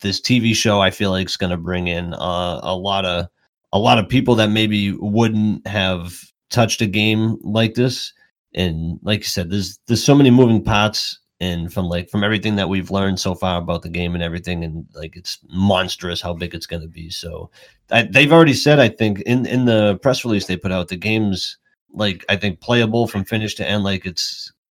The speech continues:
complete and everything. It's just, like you said, there's a lot of, you know, there's so many quests and there's so many different things going on at once that they have to tweak everything and make sure everything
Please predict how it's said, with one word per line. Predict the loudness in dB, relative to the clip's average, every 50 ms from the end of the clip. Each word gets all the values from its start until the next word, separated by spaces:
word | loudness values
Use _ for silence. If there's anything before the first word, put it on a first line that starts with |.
| _
complete | -6 -6 -4 -4 -2 -2 -2 -2 0
and | 0
everything. | 0 0 0 -2 -4 -4 -4 -4 -2 -2
It's | -4 -6 -6 -6
just, | -6 -4 -4 -4
like | -4 -4 -4 -4
you | -4
said, | -4 -2 -4 -2
there's | -2 -4 -4
a | -2
lot | -2 -2 -2 -2 0
of, | -2 -4 -4 -6 -12 _ _ _ _ _ _ _ -2
you | 0 2
know, | 2 2 0
there's | -2 -2 0
so | 4 4 6 6
many | 6 4 4 2 0
quests | 0 0 2 2 2 0 -4 -6 -6
and | -4 -4 -4
there's | -4 -4 -4
so | -2 0 0
many | 0 0 0 -2 -2
different | -2 -4 -4 -4 -4 -6 -4
things | -4 -4 -6 -6
going | -6 -6 -4 -4 -2 -2
on | -2 -2 -2 -4
at | -4 -6
once | -6 -6 -6 -6 -8 -10 -10 -12 -10
that | -10 -10 -10
they | -8 -8 -8 -6
have | -6 -8 -8 -10
to | -14 -16 -14
tweak | -14 -8 -4 -4 -4 -4 -2 -4
everything | -4 -4 -4 -6 -6 -6 -6 -4 -4 -6
and | -6 -8 -8
make | -6 -6 -6 -6
sure | -6 -6 -4 -4 -4
everything | -6 -8 -10 -12 -10 -10 -10 -10 -10